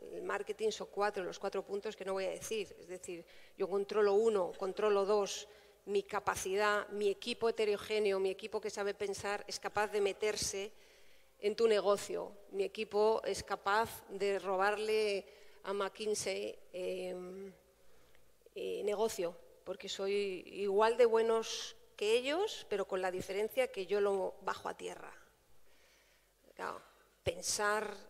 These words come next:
de manera elevada está tirado. Es decir, eh, eh, somos seres humanos inteligentes, unos más que otros, pero pensar está tirado. Ahora, bájalo a la calle, haz que sea eficaz,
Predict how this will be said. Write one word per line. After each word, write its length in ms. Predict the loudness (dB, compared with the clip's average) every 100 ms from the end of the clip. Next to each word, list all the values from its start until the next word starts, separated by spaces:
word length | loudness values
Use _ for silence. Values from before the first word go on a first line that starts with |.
| -12
de 120 | -6
manera 360 | -2 0 2 2
elevada 580 | 2 2 2 2 2 0
está 340 | -6 -8 -8
tirado. 480 | -6 -2 0 0 -2 -10 -18 -20 -20 -16
Es 80 | -14
decir, 340 | -10 -8 -8 -8
eh, 680 | -8 -8 -8 -10 -12 -16 -20 -20 -20 -20 -20 -20 -20
eh, 220 | -16 -12
somos 480 | -6 -2 0 0 0 -6 -8 -8 -6
seres 260 | -4 -4 -4
humanos 360 | 0 0 0
inteligentes, 760 | -2 -2 -2 0 0 0 -2 -4
unos 180 | -4 -2
más 160 | -4
que 140 | 0 2
otros, 460 | 4 2 0 -2
pero 360 | -2 0 0 0
pensar 460 | -2 -2 -2 -2
está 240 | -4 -6 -6
tirado. 340 | -4 -2 -2
Ahora, 380 | -2 -4 -4 -6 -14 -20
bájalo 380 | -16 -8 -2 0
a 20 |
la 120 | 0
calle, 460 | 2 0 2 0 -2 -14 -20 -20 -2
haz 180 | 2 4
que 100 | 2
sea 200 | 0 0
eficaz, 520 | -2 -2 0 2